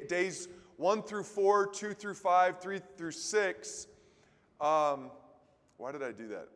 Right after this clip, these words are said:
Oh, days one, four, two, five, three, six complement each other. So in creation, you see day four finish day one.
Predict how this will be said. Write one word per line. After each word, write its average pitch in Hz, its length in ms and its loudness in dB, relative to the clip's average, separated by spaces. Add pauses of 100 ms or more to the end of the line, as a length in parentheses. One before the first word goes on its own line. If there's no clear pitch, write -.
(340)
Oh, 156 260 6
days 185 320 2
one, 202 240 0
four, 165 560 2
two, 208 220 -6
five, 156 600 4
three, 175 200 -4
six - 720 -2 (280)
complement 160 500 0
each 139 200 -8
other. 117 260 0 (420)
So 202 240 8
in 214 200 2
creation, 214 720 -2
you 185 120 -4
see 196 220 -8
day 185 220 0
four 202 320 4
finish 196 380 -4
day 160 180 0
one. 156 400 0